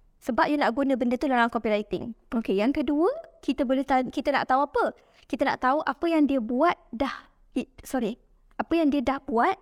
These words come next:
tapi tak menjadi. Apa yang dia dah buat tapi tak menjadi. Maksudnya, "Oh, ya ke? Oh, you dah buat macam-macam? Oh, boleh tak you share apa yang you buat, eh, before this? Apa yang you buat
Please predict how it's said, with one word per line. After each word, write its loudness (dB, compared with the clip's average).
tapi -4
tak -2
menjadi. 0
Apa -2
yang 2
dia 0
dah -2
buat 0
tapi -2
tak 0
menjadi. -2
Maksudnya, 0
"Oh, 4
ya 0
ke? -4
Oh, -2
you 4
dah 0
buat 0
macam-macam? 0
Oh, 0
boleh 0
tak 0
you -4
share -2
apa -8
yang 4
you -4
buat, 0
eh, -4
before 0
this? -12
Apa -2
yang 2
you -8
buat 0